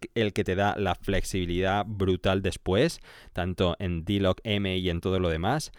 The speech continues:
si no puedes usar todo esto, entonces te estás comprando algo que no vas a poder sacar el ochenta por ciento de él. Así que, un dron de estas características implica tener un equipo más o menos potente. Si no,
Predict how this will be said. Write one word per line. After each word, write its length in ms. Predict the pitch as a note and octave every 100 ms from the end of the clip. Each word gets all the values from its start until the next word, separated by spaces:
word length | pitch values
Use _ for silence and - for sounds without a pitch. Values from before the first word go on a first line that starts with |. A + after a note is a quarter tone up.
| -
si 180 | - B2+
no 140 | F#3+
puedes 260 | F3+ C3+ G#2
usar 240 | A2 G#2
todo 220 | G2 E2+ E2+
esto, 420 | - A2+ G#2 -
entonces 760 | G2+ F#2+ - D3 C3+ A#2 A2+ - - _ _
te 80 | F2+
estás 260 | - -
comprando 540 | - D#2+ D#2+ G2+ F2 D#2+
algo 380 | E2+ E2 D#2+ - -
que 120 | D#2
no 80 | D#2
vas 180 | D#2 E2+
a 60 |
poder 440 | D#2 D2+ D#2+ D2+ -
sacar 480 | D2+ C#2+ E2 E2+ - -
el 160 | F2+
ochenta 380 | C#2+ - F#2 E2
por 160 | D#2 C#2+
ciento 260 | E2 D2
de 120 | - E2
él. 140 | - - -
Así 280 | A2+ G2 C3+
que, 240 | A2 F#2+ - _ - - - - - -
un 180 | D#3+ E3
dron 180 | C3
de 60 | C3
estas 240 | A#2+ A#2+
características 880 | - G2+ - G2 G#2+ A2+ A2 G#2+ - -
implica 420 | G2+ F2+ G#2+ G2+
tener 400 | E2+ E2+ F2 E2+ - -
un 180 | B2 G#2+
equipo 460 | F2+ F#2+ - F2 -
más 320 | F2+ E2+ E2+
o 60 | D#2+
menos 200 | D#2 -
potente. 540 | - C#2+ C#2+ - -
Si 200 | - G2+
no, 320 | G#2+ A#2+ A#2